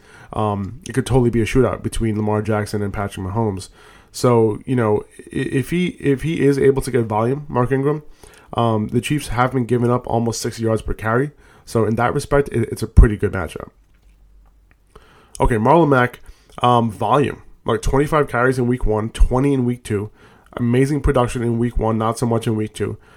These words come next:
uh, but it doesn't matter. Follow the volume. The Colts are favored by two at home against Atlanta, um, which is a little surprising to me, but Vegas doesn't think Atlanta will go up in this game.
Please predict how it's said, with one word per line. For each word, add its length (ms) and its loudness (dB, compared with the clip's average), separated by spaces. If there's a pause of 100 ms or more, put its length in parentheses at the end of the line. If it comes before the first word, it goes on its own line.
(140)
uh, 240 2
but 100 4
it 60 2
doesn't 200 4
matter. 300 -2 (280)
Follow 280 4
the 140 0
volume. 380 -2 (120)
The 80 -12
Colts 340 4
are 40 -6
favored 300 4
by 120 0
two 300 -2
at 80 -2
home 320 -2 (300)
against 280 -2
Atlanta, 460 -2 (240)
um, 260 -2
which 140 -2
is 180 -4
a 60 -4
little 140 2
surprising 440 -2
to 100 -12
me, 180 -6 (360)
but 200 4
Vegas 340 0
doesn't 320 0
think 260 -2
Atlanta 380 0
will 140 2
go 160 2
up 120 0
in 60 -2
this 140 -6
game. 200 -8